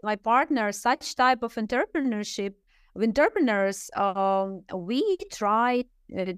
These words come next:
to, uh, grow organically, you know? So, for example, we have, uh, w-, that's why we make a lot of analysis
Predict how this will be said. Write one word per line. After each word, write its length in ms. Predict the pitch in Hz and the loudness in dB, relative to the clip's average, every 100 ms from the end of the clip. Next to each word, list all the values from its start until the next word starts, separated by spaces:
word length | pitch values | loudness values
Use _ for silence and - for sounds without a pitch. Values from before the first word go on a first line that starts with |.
| - | -4
to, 580 | 220 208 202 202 196 190 _ _ _ _ _ _ _ _ - | -2 0 0 0 -2 -6 _ _ _ _ _ _ _ _ -6
uh, 720 | 196 190 196 180 190 185 185 | -2 2 2 0 0 0 -2
grow 600 | 185 185 226 240 240 233 - - | -4 -2 2 4 6 4 0 0
organically, 920 | 214 208 208 202 185 160 - 160 160 | 0 2 0 2 0 -4 -6 -6 -4
you 120 | 156 | -4
know? 200 | 175 202 | -2 -2
So, 220 | 220 208 190 | 0 0 0
for 100 | 202 | -2
example, 840 | 190 196 196 190 - 180 175 175 - | 0 2 0 -4 0 0 2 -2 -6
we 460 | 185 202 202 196 | -2 0 2 2
have, 640 | 185 185 - 190 196 190 _ - | 2 0 -2 0 0 -4 _ -14
uh, 240 | - - - - | -10 -8 -8 -6
w-, 280 | 190 185 196 | -4 -2 -2
that's 340 | 175 233 - | 2 2 2
why 340 | 226 214 196 190 180 | 0 2 2 0 0
we 140 | 185 | 0
make 240 | 185 180 | 0 -2
a 40 | 180 | 0
lot 200 | 202 269 | 2 2
of 120 | 320 | 2
analysis 720 | 240 214 214 220 - 214 - | 0 2 2 0 -2 -4 -4